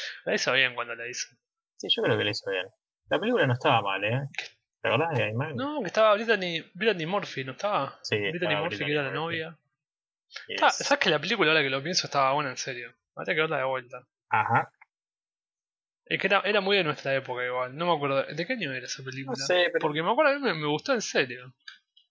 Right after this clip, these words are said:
Speaker 2: Sí, me
Speaker 1: Pero no sé por qué me gustó. ¿Qué, qué entendía yo de rap y de ser un blanco en un entorno de negros? Es como que yo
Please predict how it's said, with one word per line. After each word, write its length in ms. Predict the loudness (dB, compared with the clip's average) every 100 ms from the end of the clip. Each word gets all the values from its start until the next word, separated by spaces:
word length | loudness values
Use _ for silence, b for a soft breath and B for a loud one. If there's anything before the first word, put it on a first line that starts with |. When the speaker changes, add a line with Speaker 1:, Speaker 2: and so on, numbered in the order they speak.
| _ _
Speaker 2:
Sí, 160 | -8
me 240 | -4 -2 -2 -6 -12 _ _
Speaker 1:
Pero 140 | 0 2
no 40 |
sé 140 | 4 2
por 180 | 2
qué 80 | 2
me 100 | 4 4
gustó. 380 | 4 4 4 4 4
¿Qué, 120 | 0
qué 160 | 2 2
entendía 400 | 2 4 4 4
yo 240 | 4 4
de 120 | 4 4
rap 480 | 6 8 6 4 -8
y 160 | -4 -2
de 80 | 0
ser 220 | 2 2
un 180 | 2 0
blanco 760 | 4 4 2 -2 4 6 6 2
en 180 | -4 -6
un 280 | -8 -6
entorno 480 | -6 0 0 0 0
de 120 | 0
negros? 640 | 0 0 0 2 0 0 -4
Es 120 | 0
como 240 | 2 2
que 100 | 2
yo 140 | 0